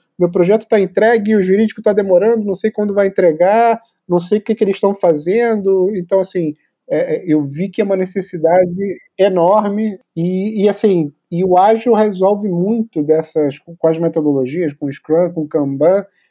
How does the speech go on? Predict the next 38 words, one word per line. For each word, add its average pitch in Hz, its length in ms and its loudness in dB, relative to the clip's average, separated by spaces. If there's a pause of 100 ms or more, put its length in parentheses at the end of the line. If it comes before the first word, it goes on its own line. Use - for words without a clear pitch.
ele 165 220 2
ajuda 185 500 0
muito 208 460 -2
o 196 40 -4
departamento 175 640 0
jurídico 147 840 -4 (240)
a 147 100 2
dar 151 280 2
essa 202 160 -2
visibilidade, 170 760 0
e 233 60 2
aí 247 80 0
não 247 140 -2
só 226 180 0
o 220 60 2
departamento 202 500 -2
jurídico, 151 500 -4
né? 160 260 2 (220)
Você 135 260 -6
consegue 156 420 -2
implementar 156 540 0
em 160 80 0
escritórios, 160 640 0
em 151 60 -8
departamentos 143 500 -4
jurídicos, 156 720 -10 (400)
pra 147 120 0
advogados 151 500 0
autônomos 151 560 -2
tem 160 120 -4
um 156 120 -4
ganho 151 240 0
enorme, 143 380 -6
mas, 147 320 -4 (460)
é, 151 480 4
eu 160 140 6
acho 180 160 0
que, 190 220 -8